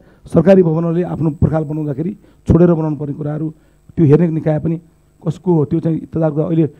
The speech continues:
बन्दाखेरि रोक्यो भने राम्रो हुन्छ। कतिपय घरहरू नक्सा पास नबनी बनिरहेको छ, एक आपस, आफआफ्नो सोच बनिरहेको छ, त्यो कन्ट्रोल गर्ने निकाय पनि मैले थाहा पाइनँ। उजुरहरू आउँछ, हामी भन्छौँ,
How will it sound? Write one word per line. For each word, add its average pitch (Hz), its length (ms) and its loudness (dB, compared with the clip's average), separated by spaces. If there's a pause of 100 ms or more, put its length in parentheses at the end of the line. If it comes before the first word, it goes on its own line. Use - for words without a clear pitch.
(200)
बन्दाखेरि 180 400 2
रोक्यो 160 200 -4
भने 151 120 -4
राम्रो 143 220 -4
हुन्छ। 131 160 -6 (800)
कतिपय 196 400 6
घरहरू 185 320 6
नक्सा 175 320 0
पास 170 200 2
नबनी 170 280 2
बनिरहेको 151 340 0
छ, 139 80 -6 (1500)
एक 196 160 2
आपस, 180 240 6
आफआफ्नो 175 400 6
सोच 170 240 4
बनिरहेको 156 540 2
छ, 147 100 -8 (480)
त्यो - 100 -2
कन्ट्रोल 202 320 8
गर्ने 185 180 4
निकाय 170 220 2
पनि 165 140 8
मैले 151 160 2
थाहा - 160 -8
पाइनँ। 135 240 -10 (640)
उजुरहरू 190 320 6
आउँछ, 185 240 2
हामी 160 200 4
भन्छौँ, 147 340 2